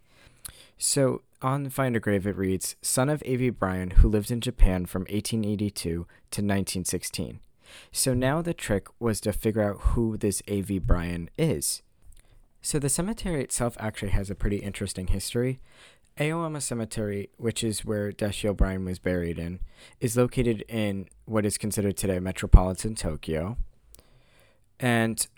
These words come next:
a tourist website for the cemetery that I found online states that it's located in a chic neighborhood of Aoyama. It is the sprawling, uh, Aoyama Cemetery. So it opened in eighteen seventy-four and is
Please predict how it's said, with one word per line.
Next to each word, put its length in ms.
a 100
tourist 400
website 360
for 100
the 100
cemetery 960
that 100
I 140
found 320
online 400
states 380
that 160
it's 180
located 460
in 180
a 60
chic 340
neighborhood 400
of 160
Aoyama. 600
It 100
is 160
the 100
sprawling, 640
uh, 280
Aoyama 380
Cemetery. 640
So 200
it 140
opened 360
in 180
eighteen 320
seventy-four 720
and 100
is 240